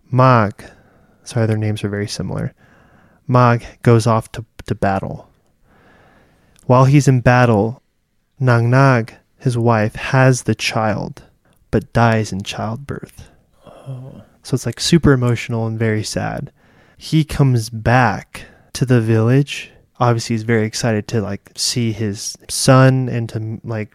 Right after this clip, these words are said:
Speaker 1: spend time with his wife, who he's been away with, and goes back to his house and, like, everything's fine. And so it's, like, this story of this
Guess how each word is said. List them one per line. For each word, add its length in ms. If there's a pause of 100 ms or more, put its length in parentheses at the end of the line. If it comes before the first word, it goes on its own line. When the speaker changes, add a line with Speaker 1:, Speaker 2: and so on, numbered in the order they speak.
(100)
Speaker 1:
spend 340
time 260
with 160
his 240
wife, 320
who 120
he's 140
been 220
away 240
with, 300 (840)
and 640
goes 180
back 200
to 80
his 100
house 400
and, 100
like, 320 (340)
everything's 340
fine. 260 (680)
And 300
so 260
it's, 160
like, 300
this 160
story 640
of 560 (380)
this 380